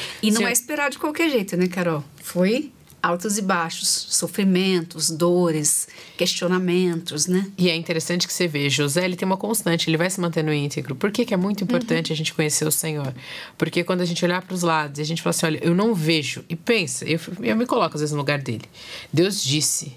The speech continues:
Speaker 2: que ele ia governar sobre os irmãos, tudo, os feixes, o sol, a lua, as
Speaker 1: Uhum.
Speaker 2: estrelas.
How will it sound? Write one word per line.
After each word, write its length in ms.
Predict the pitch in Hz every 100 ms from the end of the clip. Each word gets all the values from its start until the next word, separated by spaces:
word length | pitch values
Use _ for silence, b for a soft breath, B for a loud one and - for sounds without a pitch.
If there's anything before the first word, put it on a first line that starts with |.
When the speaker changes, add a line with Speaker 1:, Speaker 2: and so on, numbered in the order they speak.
| - _ -
Speaker 2:
que 140 | 175
ele 80 | 160
ia 100 | 165
governar 540 | 160 165 170 156 143
sobre 240 | - 143 151
os 100 | 147
irmãos, 640 | 151 147 151 156 151 -
tudo, 460 | - 165 165 151 139
os 180 | 127
feixes, 520 | - - 165 156 - 139
o 60 |
sol, 360 | - - 160 156
a 20 |
lua, 240 | 147 175 151
as 60 |
Speaker 1:
Uhum. 60 | 208
Speaker 2:
estrelas. 440 | 190 170 160 -